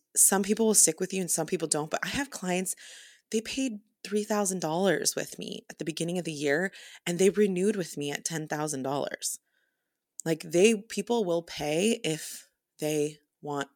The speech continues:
to work with you. I just want you to grow that belief in yourself and just know that, like, your people will stick with you if it's right for them,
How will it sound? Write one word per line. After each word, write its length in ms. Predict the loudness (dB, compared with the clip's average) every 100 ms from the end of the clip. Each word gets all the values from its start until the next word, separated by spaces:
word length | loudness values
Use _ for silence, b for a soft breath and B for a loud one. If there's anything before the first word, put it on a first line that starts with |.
| -6
to 140 | -6
work 280 | -4 -8 -8
with 160 | -16 -14
you. 120 | -12 -12 B B B
I 40 | 4
just 200 | 4 4
want 220 | 0 0
you 100 | -2
to 80 | -2
grow 240 | 0 0
that 220 | 0 -2
belief 320 | -2 -4 -4
in 100 | -6
yourself 580 | -4 -2 0 -2 -2 -8 -14 B B B -6
and 120 | 0
just 240 | 2 2
know 320 | 2 0 2
that, 140 | 2 0
like, 240 | -4 -6
your 120 | -8
people 400 | -6 -4 -2 -2
will 120 | 0 0
stick 280 | 0 -2 -2
with 180 | -4 -2
you 120 | -4
if 160 | -4 -6
it's 220 | -4 -4
right 360 | 4 6 6
for 180 | 0 -4
them, 420 | -2 -2 -2 -6